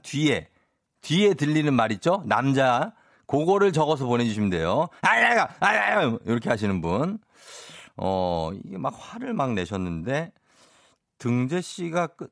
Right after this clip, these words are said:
등재 씨인지는 모르겠는데, "등재 씨가 하는 일이 말썽 생긴 거예요?" 라는 질문에 대답입니다. 자,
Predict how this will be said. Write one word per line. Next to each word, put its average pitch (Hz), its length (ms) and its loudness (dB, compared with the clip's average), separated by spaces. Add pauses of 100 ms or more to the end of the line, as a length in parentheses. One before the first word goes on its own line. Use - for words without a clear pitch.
등재 143 360 0
씨인지는 165 440 -2
모르겠는데, 98 420 -2
"등재 135 360 -2
씨가 151 480 -2
하는 147 320 -4
일이 123 200 -4
말썽 101 480 -4
생긴 135 340 -2
거예요?" 98 600 0 (240)
라는 131 500 0
질문에 127 720 0 (240)
대답입니다. 90 640 -2 (220)
자, - 220 -2